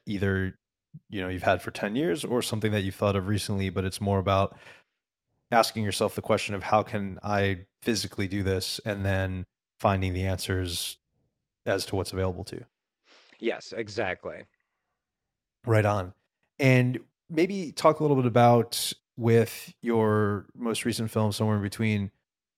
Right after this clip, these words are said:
Speaker 1: what went into that creatively and what sort of inspired the Ascension? And you mentioned it, it, it, it screened at Tribeca. What, what's that process been like?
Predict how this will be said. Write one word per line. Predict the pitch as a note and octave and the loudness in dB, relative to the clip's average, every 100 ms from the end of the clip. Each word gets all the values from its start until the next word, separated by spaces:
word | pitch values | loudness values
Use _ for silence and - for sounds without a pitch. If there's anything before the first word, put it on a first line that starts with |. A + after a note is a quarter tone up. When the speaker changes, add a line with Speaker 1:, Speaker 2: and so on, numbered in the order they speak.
| - - - | -20 -20 -12
Speaker 1:
what | D3+ C3+ C3 - | 4 6 6 2
went | B2+ B2 B2 | 2 4 4
into | A#2+ G#2+ | 4 2
that | A2+ A2 - | 4 4 2
creatively | A2+ A2 G#2+ G#2 G#2+ G#2 F#2+ | 0 2 2 0 0 0 0
and | G2 G2 G2 F#2+ F#2 | 0 -2 -4 -6 -10
what | G2+ G2+ A2+ - | -6 2 2 2
sort | - A2 | 0 0
of | G2+ | 0
inspired | G2 - - G#2 G#2 G2+ G2+ F2 - _ _ _ _ _ - | -2 -4 2 2 4 2 -2 -4 -12 _ _ _ _ _ -10
the | A2 G#2 G2 F#2+ F#2 F#2+ _ _ _ - | -4 -4 -2 -4 -6 -10 _ _ _ -12
Ascension? | - C3 B2 - A2+ G#2+ | 0 0 2 2 2 2
And | F#2+ F#2+ F2+ | 0 -4 -4
you | |
mentioned | G2 G2 G2 G2 D#2+ C#2 | -4 -2 -2 -4 -6 -8
it, | G2 | -8
it, | - | -6
it, | G#2 F#2+ - | -6 -8 -6
it | G#2 - - | -6 -6 -10
screened | - - G2+ | -6 -4 -4
at | F#2+ | -2
Tribeca. | G2+ A2+ C3 A#2+ A#2 G#2 - | 2 2 4 6 6 4 -2
What, | - B2 A#2+ | -2 0 2
what's | A#2+ A2+ | 2 0
that | G2+ G#2 | 0 0
process | F#2 G2+ - G2 | 0 0 -2 -8
been | - E2+ | -10 -10
like? | C#2+ | -10